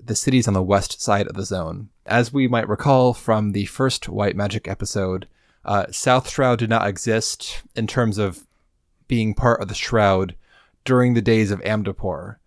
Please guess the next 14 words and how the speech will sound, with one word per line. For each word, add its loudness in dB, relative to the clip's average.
So 4
this 0
might 4
have -2
been, 2
like, -2
a 2
road 4
at -4
some -2
point -2
between -2
the -4
keep -6